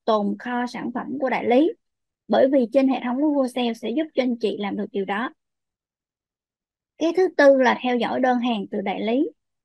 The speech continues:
Thì các anh chị có thể nhìn được là họ bán được bao nhiêu đơn rồi. Là mình biết được cái số lượng họ bán luôn. Cái thứ năm là cài đặt và chỉ định hoa hồng cho cộng tác viên bán hàng. Thì ở bên, ờ, đại lý là mình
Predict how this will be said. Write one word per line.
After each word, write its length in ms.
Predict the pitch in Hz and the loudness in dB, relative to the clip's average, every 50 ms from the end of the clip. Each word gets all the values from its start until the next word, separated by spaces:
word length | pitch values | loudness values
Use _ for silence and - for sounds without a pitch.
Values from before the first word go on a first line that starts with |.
| _ _ | _ _
Thì 100 | 226 208 | -6 -2
các 160 | 202 294 294 | 0 0 0
anh 160 | 294 277 262 254 | 2 0 0 0
chị 160 | - 202 202 - | -2 -4 -4 -2
có 60 | 180 | -4
thể 200 | - - - 233 | -4 -2 -2 0
nhìn 340 | 254 262 262 240 220 208 202 | 2 2 4 2 2 0 0
được 180 | 208 196 185 - - _ | 0 0 -2 -2 -6 _
là 140 | 196 190 190 - - | -10 -10 -10 -10 -14
họ 180 | - - - - | -14 -16 -10 -8
bán 320 | 233 233 254 294 392 349 | -6 -6 -4 -2 -2 -2
được 140 | - - - | -2 -2 -2
bao 140 | 226 233 240 | -4 -2 0
nhiêu 220 | 247 247 254 247 | 0 0 0 0
đơn 300 | 240 247 247 247 240 233 | 0 0 0 0 -2 -2
rồi. 160 | 226 214 202 202 - _ _ _ _ _ - | -2 -4 -4 -6 -10 _ _ _ _ _ -12
Là 140 | - - | -8 -6
mình 220 | 196 202 - - 208 | -4 -2 -2 0 2
biết 240 | 226 175 - - 262 | 2 2 2 0 0
được 220 | 233 208 196 - _ _ _ _ | 0 0 0 -2 _ _ _ _
cái 100 | 269 185 | -8 -8
số 220 | 269 - 294 311 | -4 -2 0 2
lượng 240 | 311 254 - - 202 214 | 2 2 2 0 0 -6
họ 100 | - - | -8 -6
bán 260 | 202 202 220 262 285 | -6 -4 -2 0 2
luôn. 240 | 294 277 220 180 - _ _ _ _ _ _ _ _ _ _ _ _ _ _ _ _ _ _ _ _ _ _ _ _ _ _ _ _ _ _ _ | 2 2 2 0 -6 _ _ _ _ _ _ _ _ _ _ _ _ _ _ _ _ _ _ _ _ _ _ _ _ _ _ _ _ _ _ _
Cái 160 | 285 320 320 330 | 0 2 2 2
thứ 80 | 381 | 2
năm 300 | 381 370 320 294 277 269 | 4 4 4 4 4 4
là 280 | 262 240 233 214 196 - _ | 4 4 4 2 0 -2 _
cài 180 | - 214 208 202 | -4 -4 -2 0
đặt 180 | 202 190 - - _ | -2 -2 -4 -6 _
và 140 | - 208 196 202 | -4 -4 -4 -4
chỉ 100 | - 214 | -2 0
định 200 | 226 208 - 214 | 0 0 0 -2
hoa 200 | 208 233 240 240 | -4 -2 -2 -2
hồng 280 | 247 247 226 196 190 - | -2 -2 -4 -4 -6 -8
cho 80 | 226 220 - | -10 -8 -8
cộng 200 | 202 - - - | -10 -10 -8 -8
tác 180 | 254 269 269 | -8 -8 -4
viên 240 | 277 269 247 240 233 | -2 -2 0 0 0
bán 200 | 233 233 262 311 311 311 | 0 0 2 4 4 6
hàng. 180 | 262 226 202 - - _ _ _ _ _ _ _ _ _ _ _ _ _ _ _ _ _ | 4 4 2 -2 -6 _ _ _ _ _ _ _ _ _ _ _ _ _ _ _ _ _
Thì 260 | 254 233 233 226 226 | 4 4 4 6 4
ở 300 | 226 - - - 220 233 | 2 2 2 0 0 2
bên, 340 | 233 277 277 269 277 269 269 | 4 4 4 6 6 6 4
ờ, 220 | 269 262 262 254 247 | 4 4 2 2 2
đại 220 | 233 196 - 226 | 0 -2 0 2
lý 260 | 233 247 262 302 381 554 539 - _ | 2 2 4 4 2 2 0 -2 _
là 160 | - 208 208 | -10 -8 -6
mình 420 | 202 208 208 208 202 202 196 180 | -6 -6 -6 -6 -6 -8 -8 -10